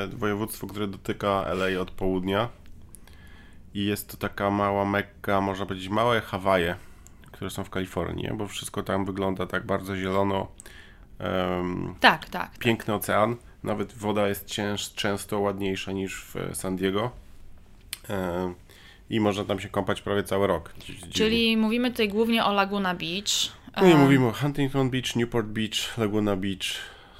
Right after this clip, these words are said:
Speaker 1: San Clemente.
Speaker 2: Tak, tam jest też jeszcze cieplej niż na przykład, y, w Santa Monice czy, czy, czy w Malibu, o którym jeszcze za chwilę też, e,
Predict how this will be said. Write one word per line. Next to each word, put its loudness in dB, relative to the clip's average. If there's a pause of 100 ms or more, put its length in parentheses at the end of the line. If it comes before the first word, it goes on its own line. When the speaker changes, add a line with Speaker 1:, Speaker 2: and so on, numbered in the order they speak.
(240)
Speaker 1:
San -4
Clemente. -2 (220)
Speaker 2:
Tak, 2
tam 2
jest -2
też 0
jeszcze 0
cieplej -2
niż -4
na -4
przykład, 0
y, -4 (1200)
w -8
Santa 0
Monice 2
czy, 0 (340)
czy, -4
czy -4
w -6
Malibu, -2
o -6
którym -8
jeszcze -4
za -4
chwilę -6
też, -6
e, -6